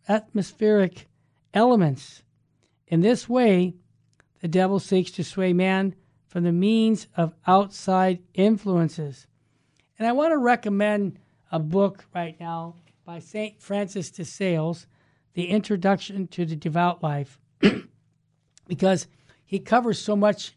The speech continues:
on the spiritual warfare aspects, another great saint. So with regard to the infestation of a place,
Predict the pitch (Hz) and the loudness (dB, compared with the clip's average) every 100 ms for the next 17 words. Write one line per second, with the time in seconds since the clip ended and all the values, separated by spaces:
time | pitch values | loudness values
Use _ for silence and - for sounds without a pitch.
0 | _ 170 160 - 185 180 170 165 180 - | _ -8 -8 -8 -8 -6 -4 -4 -4 -4
1 | 160 160 - 165 147 156 180 180 160 - | -4 -4 -6 -10 -8 -6 -4 -4 -6 -10
2 | _ _ _ 175 180 180 - 180 170 151 | _ _ _ -4 -4 -6 -10 -8 -6 -10
3 | _ _ _ _ _ _ 196 196 196 _ | _ _ _ _ _ _ -2 -2 -4 _
4 | 214 220 214 220 233 277 320 320 233 220 | -2 0 -2 -2 -2 2 2 2 -2 -4
5 | 214 - 240 240 - 214 - - 233 247 | -6 -6 -6 -6 -6 -8 -10 -8 -6 -6
6 | 233 208 - - 180 180 160 - - 254 | -8 -14 -16 -8 -4 -4 -6 -10 -4 0
7 | 170 160 - | 0 -2 -8